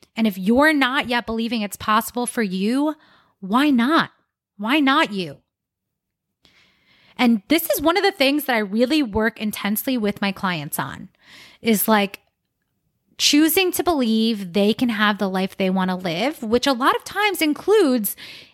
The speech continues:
improving and changing what they're feeling and thinking about themselves when it comes to money and having the life they want to live.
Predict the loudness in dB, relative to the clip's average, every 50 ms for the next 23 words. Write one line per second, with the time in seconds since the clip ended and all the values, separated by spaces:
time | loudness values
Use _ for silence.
0 | _ 0 2 2 2 2 0 -2 0 2 4 4 4 4 2 0 0 0 2 2
1 | 2 2 2 0 0 2 2 4 2 2 2 2 0 0 0 -4 -4 -6 -6 -2
2 | -2 -2 -2 -4 -6 -4 -2 -2 -2 -4 -4 -4 -2 -2 0 0 0 0 0 0
3 | 0 0 -2 -2 0 0 0 2 2 0 0 0 -4 -4 -4 -2 0 2 2 0
4 | 0 0 -2 -2 -2 -2 -2 -2 -2 0 -2 -2 0 0 0 2 0 0 0 0
5 | 0 -2 -4 -2 -2 -2 0 0 -2 -4 -4 -4 -6 -6 -4 -2 -2 -2 0 -2
6 | -4 -4 -6 -6 -8 -8 -8 -10 -14 -20 -20 -20